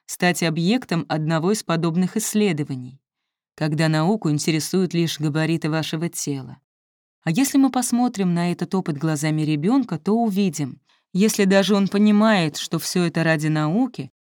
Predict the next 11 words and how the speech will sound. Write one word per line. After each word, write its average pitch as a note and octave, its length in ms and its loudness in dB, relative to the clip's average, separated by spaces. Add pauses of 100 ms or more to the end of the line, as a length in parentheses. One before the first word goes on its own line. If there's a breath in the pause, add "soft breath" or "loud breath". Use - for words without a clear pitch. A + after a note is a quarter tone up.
(140)
он G3 140 4
еще A3+ 240 2
недостаточно A#3 880 0
развит, D3+ 420 0
чтобы D#3+ 340 -2
осознать, D#3+ 680 -2 (280)
что - 240 -2
причина A3 480 4
не A3 140 4
в A3 100 -10
том, E3 380 0